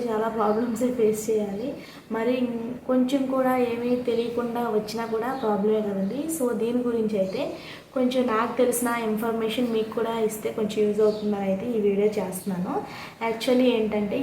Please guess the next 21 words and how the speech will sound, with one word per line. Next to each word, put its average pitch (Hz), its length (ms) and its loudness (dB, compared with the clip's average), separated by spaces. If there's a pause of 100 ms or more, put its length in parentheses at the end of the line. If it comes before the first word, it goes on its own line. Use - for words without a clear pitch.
YouTube 226 480 -2
స్టార్ట్ 226 340 -2
చేయాలంటే 226 720 -2 (540)
ఒక 262 240 0
ఫైవ్ 240 240 4
పాయింట్స్ 233 380 2
చెప్తాను 214 420 2
నేను. 226 420 0 (180)
అది 233 180 -2
కూడా 254 340 4 (100)
ఏంటంటే 226 580 0
ఫస్ట్ 240 240 0
వచ్చేసి 254 440 0 (540)
మీరు 262 240 4 (120)
YouTube 285 380 4
స్టార్ట్ 240 380 0
చేయాలి 240 440 4
అని 233 240 2
మీరైతే 220 480 2 (100)
గట్టిగా 247 380 2
అనుకుంటే 214 840 0